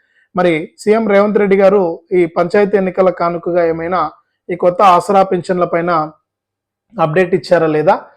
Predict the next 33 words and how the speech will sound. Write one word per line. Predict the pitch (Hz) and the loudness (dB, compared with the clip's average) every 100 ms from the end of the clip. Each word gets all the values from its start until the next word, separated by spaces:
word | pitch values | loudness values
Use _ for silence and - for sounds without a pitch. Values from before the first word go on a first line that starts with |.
| _ _ | _ _
మరి | 175 175 | -2 -2
ఈ | 175 | 0
పింఛన్లు | 180 220 214 | -4 -2 0
ఏమైనా | 190 190 196 185 | 0 2 2 0
పెంచే | 185 185 214 | -2 -4 0
అవకాశం | 196 165 180 165 175 | 0 2 -2 -2 -6
ఉందా, | 165 196 269 | -2 -2 0
లేకపోతే | 196 170 - - 185 - | -2 -2 -2 -6 -6 -6
కొత్తగా | 165 190 196 160 - - _ - | -4 2 4 4 2 -8 _ -8
అప్లై | 170 - 202 | -6 0 0
చేసుకోవడానికి, | 202 175 - 185 175 180 190 185 | 2 -2 -2 0 0 0 -6 -4
ఆ, | 170 170 | -2 -2
అవకాశం | 170 170 170 185 | -4 -2 -4 -4
ఏమైనా | 170 170 | -6 -4
ఇస్తున్నారా | 156 156 - 190 175 175 254 - _ _ - | -6 -8 -6 -2 0 0 -2 -10 _ _ -6
అనే | 175 170 160 196 | -2 -2 -4 -8
వివరాలన్నీ | 170 185 190 190 180 - | -2 2 4 2 -2 0
కూడా | 185 | 0
మీకు | 175 156 | 0 -6
తెలియజేస్తాను. | 156 160 165 165 160 - 160 208 285 _ _ - | -6 -4 -2 -2 -4 -2 -4 -4 -8 _ _ -6
మరి | 185 | 0
అలాగే | 170 196 220 233 | 2 2 2 2
ఈ | 208 - | 0 -2
కొత్త | 180 - 233 | -2 0 0
పింఛన్లకు | 214 233 220 214 | 0 0 -2 0
అప్లై | 180 190 202 | 0 2 0
చేసుకోవాలంటే | - 185 - 190 175 175 175 165 | 0 -4 -2 -2 -2 -2 -2 0
ఏ | 175 | 0
జిరాక్స్‌లు | 180 170 175 175 - 175 | 0 0 -2 -2 -6 -6
మనం | 165 165 | -6 -8
రెడీగా | 156 165 165 165 | -4 -2 -4 -6
పెట్టుకోవాలి | 147 - 156 156 220 - _ _ - | -14 -6 -2 0 -2 -4 _ _ -14
అనే | 170 | -6